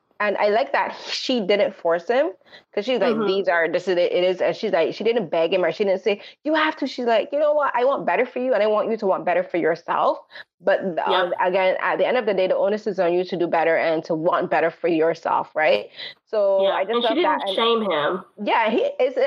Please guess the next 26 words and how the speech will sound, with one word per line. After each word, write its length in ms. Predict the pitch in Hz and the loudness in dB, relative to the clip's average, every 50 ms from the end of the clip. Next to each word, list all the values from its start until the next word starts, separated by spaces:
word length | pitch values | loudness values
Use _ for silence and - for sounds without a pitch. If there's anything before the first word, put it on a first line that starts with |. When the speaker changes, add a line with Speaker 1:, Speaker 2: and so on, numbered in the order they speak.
| - - - | -2 -2 -2
Speaker 1:
and 180 | - 285 277 | -2 0 0
the 80 | 277 294 | 0 0
thing 200 | 277 311 302 302 | 0 0 0 0
is 100 | 302 262 | 0 0
that 160 | 269 233 208 | 0 0 0
none 220 | 190 196 214 240 - | 0 0 2 2 0
of 100 | - - | 0 0
his 140 | 277 254 | -2 -4
friends 320 | - - 220 202 208 202 170 | -2 -2 0 0 0 -2 -4
do. 240 | 170 175 214 208 165 | -2 0 0 2 2
Like, 180 | 165 160 151 175 | 2 2 2 2
none 140 | 196 196 | 0 0
of 60 | 214 233 | 0 0
his 160 | 226 220 - | -2 -2 -4
friends 720 | - - 196 190 185 185 185 185 190 190 185 - - - - | -4 -2 0 2 2 4 2 2 2 -2 -4 -6 -12 -18 -12
shame 300 | - - 190 180 175 170 | -6 -4 -2 0 2 2
him. 80 | 180 | 2
His 220 | 190 190 175 - - | 2 0 0 -2 -4
dad 340 | - 175 165 165 180 185 | -2 0 2 2 2 0
doesn't 260 | 180 190 170 185 - 180 | 0 -2 -2 -2 -4 -4
shame 160 | - 190 180 | -2 -2 0
his 220 | 190 190 175 - | 0 0 -2 -4
fa-, 260 | - - 196 - - | -4 -4 -2 0 0
his 140 | 190 175 - - | 0 -2 -2 0
dad 220 | - 165 175 139 | 0 0 0 0
understands 680 | 117 165 160 156 160 - - 175 160 156 156 156 - | 0 0 0 -2 -4 -4 -4 -2 0 0 0 0 -2